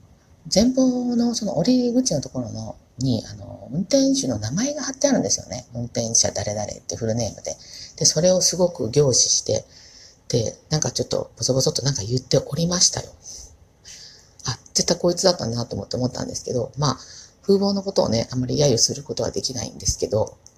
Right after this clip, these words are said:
具体的なことは言いませんけど、ああ、言いそうな感じって思いましたね、私はね。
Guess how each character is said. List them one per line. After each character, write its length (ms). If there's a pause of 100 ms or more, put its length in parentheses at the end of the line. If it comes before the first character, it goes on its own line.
(120)
具 120
体 160
的 140
な 80
こ 60
と 80
は 40
言 80
い 40
ま 80
せ 120
ん 60
け 80
ど、 100 (460)
あ 420
あ、 20 (680)
言 120
い 40
そ 140
う 40
な 100
感 200
じ 120
っ 40
て 260
思 200
い 60
ま 80
し 60
た 80
ね、 80
私 320
は 80
ね。 140